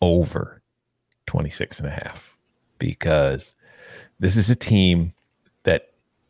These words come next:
desperately, desperately needs to be able to score points just for their own psyche, just to prove to themselves that they can. And lo and behold,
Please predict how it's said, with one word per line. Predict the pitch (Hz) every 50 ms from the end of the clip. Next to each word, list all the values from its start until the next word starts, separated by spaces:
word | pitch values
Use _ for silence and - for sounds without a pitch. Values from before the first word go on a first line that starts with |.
| _ _ _ _ _ _ _ _ _ _
desperately, | - 139 113 98 - - - - 90 - - - 71 - - - _ _ _ _ _ _ _ _ _ _ _ _ _ _ _ _ _ _ _ _ _ _ _ _ _ _ _ _
desperately | - - 135 135 135 120 101 - - - 90 87 - - 76 73
needs | 73 69 67 - -
to | - -
be | 65
able | 65 64 58 64
to |
score | - - - - 58
points | - - - 50 50 - - - -
just | - - 104 113 117 - - -
for | - 87 85 78
their | 78 73 80
own | 90 92 101 104 92
psyche, | - - - 90 90 87 - - 90 82 78
just | - - 98 104 - -
to | 107
prove | - - - 101 104 104 101
to | - 92
themselves | 92 95 90 - - 95 90 90 85 82 90
that | 85 -
they | 87 82
can. | - - 82 78 78 78 76 -
And | - 80 80 73
lo | 76 80 90 104
and | 127 143
behold, | 139 147 127 117 123 110 95 80 76 76 -